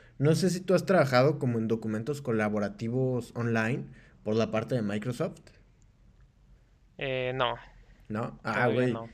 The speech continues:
Speaker 2: Ah,
Speaker 1: Ajá.
Speaker 2: bueno, sí, sí, sí, para la escuela.
Speaker 1: Ujú.
Speaker 2: O sea, se usa el OneDrive y el Word Online y todo ese
Speaker 1: Sí.
Speaker 2: rollo.
Speaker 1: ¿Y no se
Speaker 2: Y
Speaker 1: te
Speaker 2: sí está
Speaker 1: traba?
Speaker 2: medio,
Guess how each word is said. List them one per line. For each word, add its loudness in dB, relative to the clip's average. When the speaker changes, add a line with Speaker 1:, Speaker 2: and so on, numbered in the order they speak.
Speaker 2:
Ah, 2
Speaker 1:
Ajá. 6
Speaker 2:
bueno, 6
sí, -4
sí, -6
sí, -6
para -2
la -6
escuela. -4
Speaker 1:
Ujú. -4
Speaker 2:
O -8
sea, -2
se -6
usa -4
el -6
OneDrive -4
y -12
el -14
Word -4
Online -8
y -16
todo -12
ese -12
Speaker 1:
Sí. 0
Speaker 2:
rollo. -6
Speaker 1:
¿Y -4
no 4
se -2
Speaker 2:
Y -6
Speaker 1:
te -2
Speaker 2:
sí -4
está 0
Speaker 1:
traba? 4
Speaker 2:
medio, -4